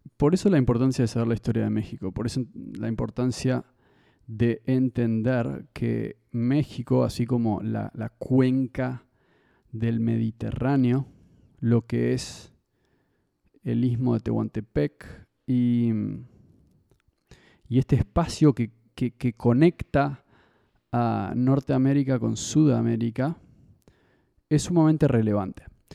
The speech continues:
Mi teoría es que es obvio por qué es relevante. Ahora,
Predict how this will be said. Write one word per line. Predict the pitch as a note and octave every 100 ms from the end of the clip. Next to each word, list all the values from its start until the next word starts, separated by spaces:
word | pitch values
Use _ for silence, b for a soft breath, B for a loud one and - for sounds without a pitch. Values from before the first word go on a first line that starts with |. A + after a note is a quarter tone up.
| b b b b b
Mi | C#3 F3+ A#3
teoría | A3+ F3+ C#3 A#2 A#2 D3 B B B B B B B _ _ -
es | C#3+ C#3+ - - -
que | - B2 A#2+ -
es | B2+ -
obvio | D#3+ D#3 C3+ A#2+ A2 A2
por | - B2 -
qué | - B2+ A#2+
es | B2+ G#2+
relevante. | A#2 A2 G2+ G2 - _ b b b b
Ahora, | - B2 A#2+ -